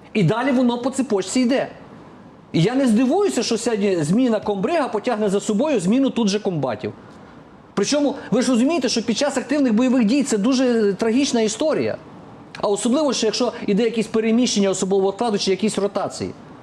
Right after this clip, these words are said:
Нас же ж ловлять росіяни на ротаціях, як ми їх завжди ловили. Але я хочу на, на, на, знову ж таки на власному прикладі, як мій батальйон сідав на позиції двадцять четвертої бригади.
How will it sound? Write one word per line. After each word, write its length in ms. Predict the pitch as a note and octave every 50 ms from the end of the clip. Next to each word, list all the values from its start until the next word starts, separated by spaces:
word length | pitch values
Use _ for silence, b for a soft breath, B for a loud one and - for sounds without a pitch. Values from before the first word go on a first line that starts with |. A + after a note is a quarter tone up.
| - - - - - - - - - - - - - -
Нас 200 | E3+ A3+ B3+ A3
же 80 | A3 G3
ж 140 | - G#3
ловлять 260 | A3 A3+ G#3 G3+ F#3+ F#3
росіяни 420 | F3+ E3 - F3+ F#3+ G#3 G3 F#3
на 140 | F3 E3 E3
ротаціях, 420 | E3 D#3 - F#3+ F#3 - D#3+ - D#3+
як 140 | C#3 -
ми 120 | E3+ F3+ E3
їх 100 | C#3 A#2
завжди 280 | A2+ B2+ A2+ A2+ A#2+ A2
ловили. 360 | G#2+ G#2+ G2 G2 F#2+ F#2 F#2+ - - - - - - - - - - - -
Але 160 | - C3 C3 D#3
я 80 | A3
хочу 360 | - D4 C#4 C#4 C#4 C4 A#3 B B B B
на, 180 | E3+ F3+ F#3 F3
на, 160 | E3+ F3 E3+
на, 240 | F3 E3+ E3+ E3 C#3
знову 240 | D3+ G#3 C4+ D4
ж 80 | C4 -
таки 180 | B3 - B3 A3
на 80 | G#3+
власному 420 | G3 G#3 B3+ B3+ B3 C4 B3+ B3+ -
прикладі, 480 | B3+ C4+ B3+ A3 F#3+ D3+ C3+ A2+ G2 B B B B B
як 280 | D#3 A3 B3 A#3+ -
мій 180 | G#3 A#3 A#3 G3+
батальйон 480 | F3 G#3 - G3+ F#3 F#3+ A3 A#3+ A#3+
сідав 320 | A#3 - G3+ F#3 G#3+ A3 G#3+
на 100 | G3+ G3
позиції 440 | F#3+ F#3 E3 F#3+ A3+ A3 A3 G#3+ F#3+
двадцять 300 | E3 F#3+ G3 F#3+ - -
четвертої 360 | - G3 G3+ F#3 - F#3 F#3
бригади. 420 | F#3 F#3 E3 F#3 E3 B2+ - G2